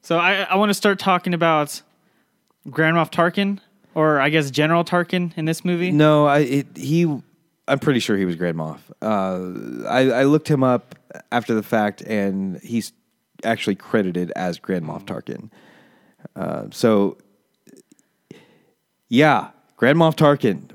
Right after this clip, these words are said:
Speaker 2: What a surprise!
Speaker 1: Yeah, it looked really real. Like, he was in a lot of the movie, a lot more than I think he should have been. But
Speaker 2: Yeah.
Speaker 1: it felt right.
Speaker 2: No, it absolutely felt right, and I wasn't even sure that he was gonna be in it. I thought that there'd be a cameo.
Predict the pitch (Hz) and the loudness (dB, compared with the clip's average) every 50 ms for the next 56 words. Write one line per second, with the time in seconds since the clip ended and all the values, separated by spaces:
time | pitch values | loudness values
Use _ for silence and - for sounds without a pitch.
0 | - - 113 110 127 147 160 160 - 175 160 - - 160 143 131 104 85 78 64 | -14 -6 0 2 4 4 4 4 4 2 0 2 2 2 4 4 2 0 -4 -6
1 | - - - 165 170 170 185 196 220 208 - 151 143 135 139 160 170 175 170 165 | -8 -8 -6 -6 -4 0 0 0 0 -2 -4 -10 -10 -4 -2 0 2 2 2 2
2 | 151 143 147 151 151 135 127 127 139 156 151 - - 233 247 190 190 208 196 185 | 2 2 2 2 2 0 0 0 -2 -2 0 0 0 0 0 0 0 0 2 2
3 | 151 139 135 139 139 147 151 156 139 139 135 139 143 135 127 120 120 120 127 135 | 0 0 0 2 2 2 2 0 -2 -2 -2 -2 -2 -2 -2 -4 -2 -2 -2 -4
4 | 135 - 143 147 143 135 131 131 123 117 117 117 113 120 113 151 147 139 - - | -4 -4 -6 -6 -6 -4 -4 -6 -8 -8 -10 -8 -8 -8 -6 -6 -6 -6 -6 -6
5 | 131 120 113 - - 170 160 165 165 165 190 190 196 196 190 - - _ _ _ | -6 -6 -6 -4 -2 0 0 0 -2 -2 -2 -2 -2 -4 -6 -10 -18 _ _ _
6 | _ _ _ _ - 160 165 156 147 - 202 180 147 147 156 147 131 120 - - | _ _ _ _ 2 2 2 2 2 2 2 2 4 2 2 2 0 -2 -6 -10
7 | - - - _ - 185 208 156 143 156 170 156 170 180 160 - 185 185 190 185 | -20 -20 -20 _ 4 4 4 6 6 4 4 4 2 0 2 2 2 4 4 2
8 | 180 - - 143 139 131 147 175 196 180 147 - 143 151 143 139 135 - - _ | 0 2 2 2 2 2 2 2 2 2 0 0 0 0 0 0 -4 -8 -14 _
9 | _ _ - 156 208 254 247 190 160 156 180 175 170 175 170 160 165 156 147 - | _ _ 0 2 2 2 2 2 2 2 2 2 2 0 0 0 0 0 0 0
10 | - - 180 165 160 156 143 143 123 113 147 151 135 127 - 139 123 107 113 113 | -2 0 2 2 4 4 2 2 0 0 0 -2 -2 0 2 0 2 2 2 2
11 | 117 156 165 139 - 139 143 - 214 226 - 202 160 165 160 151 139 127 143 127 | 2 2 2 2 2 2 4 4 2 4 4 2 2 2 2 2 2 0 0 0
12 | 101 - - 127 113 113 117 113 113 113 113 110 | 0 -2 -4 -2 -2 0 0 2 2 0 0 -2